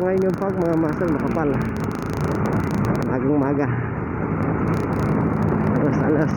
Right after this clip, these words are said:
siyete, medya na yata. Alas, alas, alas seven thirty. Ayun ay nakarating. At mabilis yung biyahe, mga master, dahil yung dinaanan namin, eh, halos wala pang traffic. Kaya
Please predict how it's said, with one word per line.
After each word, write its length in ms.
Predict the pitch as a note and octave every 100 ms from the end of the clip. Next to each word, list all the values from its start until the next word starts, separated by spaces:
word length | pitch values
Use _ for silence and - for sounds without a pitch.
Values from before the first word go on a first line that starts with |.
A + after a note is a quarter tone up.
| -
siyete, 400 | E3 F3+ E3+ D#3+
medya 300 | E3+ D#3+ E3+
na 180 | D#3+ D#3
yata. 180 | E3 D3+ -
Alas, 200 | D#3 E3
alas, 320 | E3+ E3+ E3
alas 200 | E3+ E3 F#3
seven 260 | D#3 F3 E3+ E3+ D#3+ G1+ - - - G1+ G1+ - - - -
thirty. 420 | G#3 F#3+ - F#3+ D3 - - - - - - - - - - - - - - - - - - - - C3
Ayun 200 | C3+ D3
ay 100 | D3+
nakarating. 480 | D3 D3 C#3 C3+ B2+
At 160 | C#3 D#3
mabilis 280 | F#3+ A3+ A3
yung 100 | A#3+
biyahe, 280 | A#3+ A#3 A#3+
mga 220 | A#3+ A#3
master, 300 | A3+ G#3+ A#3 G#3+
dahil 260 | G3 G3+
yung 100 | G3+ G3+
dinaanan 340 | F#3+ G3 F#3
namin, 300 | F3 F3+ F3+
eh, 40 |
halos 280 | E3 E3+ D#3+
wala 240 | E3+ D#3 D3+
pang 180 | D#3+ D#3
traffic. 420 | D#3+ D3 C3 F#3 - - - - - - - - - - D#3 - - - C3+ B2+ B2+ -
Kaya 200 | C3+